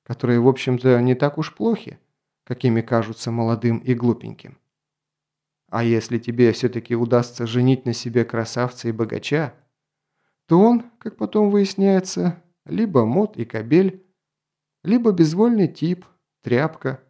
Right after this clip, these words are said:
о которую не очень-то приятно даже вытирать ноги. Но когда нам встречается тот, который действительно способен носить тебя на руках и встретить грудью и мечом любые обрушившиеся на тебя беды,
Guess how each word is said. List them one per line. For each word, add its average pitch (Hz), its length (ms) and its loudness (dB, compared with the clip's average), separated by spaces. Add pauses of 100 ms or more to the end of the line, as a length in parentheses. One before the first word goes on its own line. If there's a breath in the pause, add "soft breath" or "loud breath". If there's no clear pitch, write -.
(260)
о 139 100 0
которую 165 400 6
не 156 120 6
очень-то 151 440 0
приятно 131 480 0
даже 127 260 4
вытирать 120 480 0
ноги. 131 320 -2 (1300)
Но 127 240 4
когда 135 340 2
нам 139 160 2
встречается 139 720 -2
тот, 151 320 0
который 139 600 0 (260)
действительно 139 1000 0
способен 131 600 2
носить 135 380 0
тебя 139 260 2
на 123 120 0
руках 120 460 -6 (680)
и 170 120 4
встретить 196 540 -2
грудью 190 420 0
и 180 120 4
мечом 185 580 0
любые 175 520 0
обрушившиеся 135 840 -2
на 131 100 -2
тебя 139 320 0
беды, 139 480 0